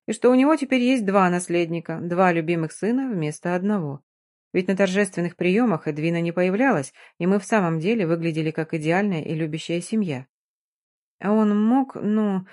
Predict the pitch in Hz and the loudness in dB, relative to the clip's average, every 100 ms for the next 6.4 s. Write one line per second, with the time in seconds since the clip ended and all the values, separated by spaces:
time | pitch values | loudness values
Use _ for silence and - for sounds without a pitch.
0 | - _ 202 233 294 202 180 - 190 185 | -20 _ 0 2 2 0 0 -2 -6 -2
1 | 202 170 185 - _ _ _ - - 185 | -4 -2 -4 -8 _ _ _ -20 -6 -2
2 | 185 170 160 170 170 170 170 190 226 - | -2 -2 -4 -6 -4 -4 -2 0 -2 -2
3 | 175 165 156 160 - 175 160 143 _ 165 | -2 -2 0 0 -2 -2 -2 -4 _ -20
4 | - _ _ _ _ 165 160 156 147 - | -20 _ _ _ _ -4 -2 -2 -6 -10
5 | - 233 277 220 202 226 170 180 170 165 | -6 -2 2 2 2 0 2 2 2 2
6 | 175 220 147 | 2 0 -2